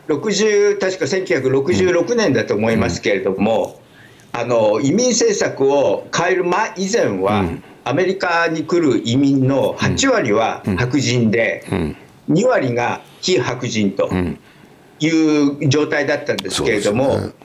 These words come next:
Speaker 1: 移民政策を変えて数年後には、
Speaker 2: うん。
Speaker 1: あの、その状態が逆転してしまって、
Speaker 2: うん。うん。うん。
Speaker 1: で、あの、アメリカに入ってくる移民の八割が非白人、
Speaker 2: うん。そうですよね。
Speaker 1: で、たった二割が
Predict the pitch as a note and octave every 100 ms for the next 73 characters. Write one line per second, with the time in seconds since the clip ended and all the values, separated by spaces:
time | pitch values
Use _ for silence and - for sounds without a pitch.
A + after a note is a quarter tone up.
0 | - C#3+ F#3 G#3 G3 A3 G3 D#3 D#3 D#3
1 | C3 D#3 F#3 F#3 F#3+ F3 - F#3 F#3+ G3
2 | F#3+ G3 F3+ G#2+ G#2+ F#2+ - - _ _
3 | - - - A#2+ A#2 A2+ - E3 E3+ E3
4 | D3+ D3+ D3 D3+ D3 C3 D#3+ D#3+ D3+ C3+
5 | C3+ C3+ - F#3 F3 F3+ - D#3 C#3+ F2
6 | D#2+ D3+ G#2 - - F#2+ E2+ - C3+ C#3
7 | - B2 B2 G#2+ G2 F2 E2+ - - _
8 | C#3 D#3+ E3+ F3+ E3 F3 F3 D#3 B2+ A#2+
9 | A#2 G#2 C3 C3 C3+ C3 C3 A#2 - C#3+
10 | C#4+ G3 B2 G#2 A#2 G#2 - - F2+ E2
11 | - F#3 E3 - - _ C3+ C3 A#2+ A2
12 | G#2 G2 - - F#3 E3+ C#3 - C#2 D#3
13 | A2 E3 F#3 C#3+ - A#2+ A2+ F#2+